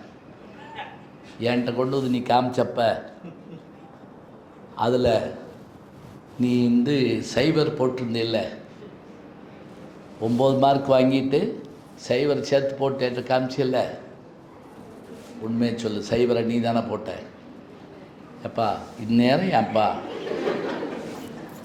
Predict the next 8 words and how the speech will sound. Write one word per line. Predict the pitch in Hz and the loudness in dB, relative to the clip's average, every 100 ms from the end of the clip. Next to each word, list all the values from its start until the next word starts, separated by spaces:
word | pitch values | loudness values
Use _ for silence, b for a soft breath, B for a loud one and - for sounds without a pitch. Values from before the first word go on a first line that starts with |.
| - | -10
ஆத்மா | - 147 - 135 | -2 0 2 0
சாந்தி | 127 110 131 127 120 | 2 4 4 2 0
அடையாது? | 98 92 - - - - - - - - - - - - - - - - - - - - - - - - - - - - - - | 0 -2 -4 -4 -2 0 2 4 4 2 0 -2 -2 -6 -8 -10 -10 -12 -10 -10 -10 -12 -14 -12 -10 -10 -10 -10 -10 -10 -12 -6
சொல்லு, | 110 127 123 - - - - - - - - - - - - | -2 0 0 0 -6 -8 -10 -8 -6 -6 -8 -10 -12 -6 2
சைபரை | 123 117 98 | 2 2 0
நீ | 110 | 2
தானே | 113 107 | 2 2
போட்ட?" | - 98 - | 0 -4 -4